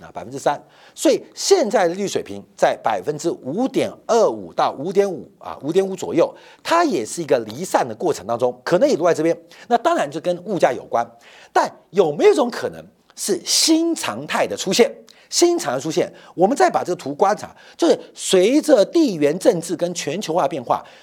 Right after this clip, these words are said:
其实我们过去的常态分布，它可能已经改变。只要这是横轴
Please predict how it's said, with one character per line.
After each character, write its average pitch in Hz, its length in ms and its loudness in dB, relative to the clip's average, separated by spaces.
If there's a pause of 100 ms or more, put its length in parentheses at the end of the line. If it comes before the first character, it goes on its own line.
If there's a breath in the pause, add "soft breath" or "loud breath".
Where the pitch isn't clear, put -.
(120 loud breath)
其 269 420 2
实 190 260 -2
我 190 200 2
们 143 200 -2
过 294 440 4
去 196 340 -4
的 117 220 0
常 117 320 -8
态 185 180 -2
分 170 220 -2
布， 180 240 -6 (260 loud breath)
它 254 380 -2
可 117 400 -4
能 110 120 -4 (200)
已 95 80 -12
经 143 320 -6
改 85 180 0
变。 175 180 0 (380 loud breath)
只 220 100 2
要 262 80 6
这 349 140 -2
是 254 60 -4
横 214 320 -4
轴 135 280 2